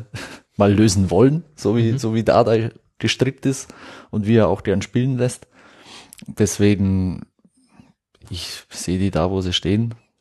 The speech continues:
Speaker 1: eigentlich ganz, da, da könnten sie am Ende auch rauskommen.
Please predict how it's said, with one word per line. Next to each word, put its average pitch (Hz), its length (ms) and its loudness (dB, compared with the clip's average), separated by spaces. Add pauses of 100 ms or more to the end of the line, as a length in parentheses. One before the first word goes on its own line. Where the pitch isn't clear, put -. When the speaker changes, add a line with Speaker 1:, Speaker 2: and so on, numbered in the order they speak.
(280)
Speaker 1:
eigentlich 101 420 -2
ganz, - 540 -4 (260)
da, 95 260 2 (100)
da 98 120 0
könnten 113 360 2
sie 104 160 4
am 98 120 4
Ende 101 260 4
auch 98 140 0
rauskommen. 123 500 2